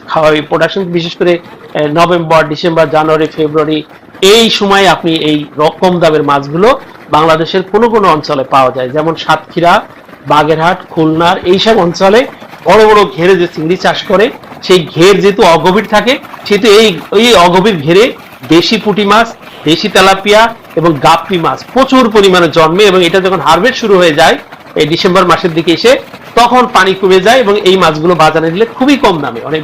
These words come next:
পনেরো টাকা, বিশ টাকা, পঁচিশ টাকায় বিক্রি হয়, যার জন্য ওই এলাকায় এই মাছ চাষটা ব্যাপকভাবে, শোল মাছ চাষের গ্রাম গড়ে উঠেছে। কিন্তু এখন আপনি বাংলাদেশের অন্য এলাকায় হয়ে যদি মনে করেন যে ওরা পারতেছে, তাহলে আমি পারবো না, কারণ আপনি পারবেন না এই কারণে যে আপনি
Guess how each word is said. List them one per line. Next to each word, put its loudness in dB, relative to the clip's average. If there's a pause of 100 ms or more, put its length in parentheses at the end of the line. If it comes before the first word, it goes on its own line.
পনেরো -2
টাকা, -4
বিশ -10
টাকা, -8
পঁচিশ -10
টাকায় -10
বিক্রি -12
হয়, -12 (440)
যার 0
জন্য -2 (140)
ওই 4 (120)
এলাকায় 0
এই 0
মাছ -6
চাষটা -2 (300)
ব্যাপকভাবে, 2
শোল 0
মাছ -2
চাষের -2
গ্রাম 0
গড়ে 2
উঠেছে। -8 (460)
কিন্তু 0
এখন 2
আপনি 0
বাংলাদেশের 0
অন্য 2
এলাকায় 2
হয়ে 2 (300)
যদি 2
মনে 2
করেন 0
যে 2
ওরা 4
পারতেছে, -2
তাহলে 0
আমি 0
পারবো -2
না, -10
কারণ -6
আপনি -2
পারবেন 0
না -2
এই 0
কারণে 2 (380)
যে 0
আপনি -2